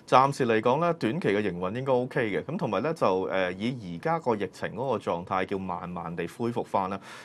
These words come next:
咁我諗國泰嚟講咧，嚟緊呢個市場嘅焦點咧，就睇一睇咧，究竟佢啲航線點樣重組。佢本身咧就，即係今次咧就冇乜太講到咧，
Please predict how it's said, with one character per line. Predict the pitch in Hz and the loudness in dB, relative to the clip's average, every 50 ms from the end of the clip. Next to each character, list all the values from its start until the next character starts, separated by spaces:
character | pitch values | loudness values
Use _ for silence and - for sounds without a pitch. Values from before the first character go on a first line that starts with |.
| - | -4
咁 | - 151 175 | 0 2 2
我 | 170 | 4
諗 | 156 165 208 | 2 2 2
國 | 214 - 143 120 | 2 2 2 2
泰 | - - 123 110 107 | 2 2 2 2 2
嚟 | 104 85 | 0 -2
講 | 82 87 80 90 | -2 -2 -2 -2
咧， | 113 131 - - - 113 101 | -2 -4 -4 0 2 2 2
嚟 | 92 95 | 2 2
緊 | 95 101 98 | 0 -2 -2
呢 | 123 151 160 160 139 | 0 -2 -4 -4 -2
個 | - 120 | -2 -2
市 | 113 - 107 | -2 -2 -4
場 | 107 - 87 | -2 -2 -2
嘅 | 90 101 | -2 -4
焦 | - - 147 143 | -4 -4 -4 -2
點 | 131 117 98 110 | -2 -4 -4 -4
咧， | 123 123 123 - - - - | -6 -8 -8 -12 -18 -8 -6
就 | - | -6
睇 | 101 - 113 107 | -2 0 0 -2
一 | 127 - | 0 0
睇 | - 117 90 98 | 0 0 0 0
咧， | 117 123 | 0 -2
究 | 120 - 113 | -2 -2 -2
竟 | 123 139 | -2 -2
佢 | 139 120 | -4 -4
啲 | 95 117 127 | -2 -2 -4
航 | 120 - - - | -4 -4 -8 -10
線 | 85 - 98 | -8 -8 -6
點 | 90 90 92 | -6 -6 -6
樣 | 101 104 | -8 -8
重 | - - - - | -8 -10 -12 -8
組。 | 82 78 69 78 - - - - - - | -6 -4 -4 -4 -6 -10 -16 -20 -10 -4
佢 | - 143 | -2 0
本 | 143 143 151 160 | 2 2 2 2
身 | 185 170 | 0 0
咧 | 170 165 165 | 0 -2 -2
就， | 160 - 113 98 95 98 | 0 2 2 2 2 0
即 | - 151 | -2 -2
係 | 139 127 117 110 110 | -2 0 0 0 0
今 | - 165 165 170 | -2 -2 -2 -2
次 | 165 - 120 | -2 -2 -2
咧 | 131 143 | 0 0
就 | 143 98 | 0 0
冇 | 90 90 85 85 80 85 98 | -2 -2 -4 -6 -6 -4 -4
乜 | 127 139 135 - | -4 -4 -6 -6
太 | - - 95 90 90 90 | -4 -4 -2 -2 -4 -6
講 | - - - 69 65 73 85 107 113 | -8 -8 -8 -8 -8 -8 -10 -6 -4
到 | 110 98 92 | -2 -2 0
咧， | 92 101 107 | 0 0 -2